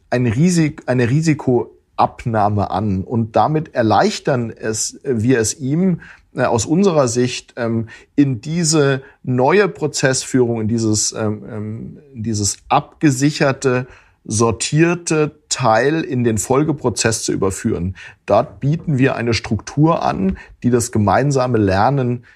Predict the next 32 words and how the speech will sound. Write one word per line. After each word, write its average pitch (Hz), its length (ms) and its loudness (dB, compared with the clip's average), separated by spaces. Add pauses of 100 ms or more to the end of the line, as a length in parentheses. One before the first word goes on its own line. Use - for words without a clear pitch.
(140)
eben 110 280 0
ermöglicht 123 680 2
und 131 400 -4 (160)
ihm 123 340 0 (360)
einfacher 165 460 0
zugänglich - 540 -4
macht, - 340 -8
weil 98 180 2
er 120 180 0
es - 260 -6
kontinuierlich 135 720 2
bezahlt, 135 640 0 (380)
basierend 143 720 2
auf 113 260 -2
den 101 320 0 (100)
Teilen, 143 720 0
die 131 180 -2
er 110 120 0
produziert. - 760 -6
Und 92 160 -4
das 110 140 -2
ist - 240 -2 (240)
der 110 180 4
wesentliche 143 640 2
Veränderungspunkt 127 960 -2
ist, 117 340 -2 (480)
dass - 280 0
die 110 180 2
direkte 117 560 0
Leistung 123 720 0
der 104 120 2
Maschine 131 760 0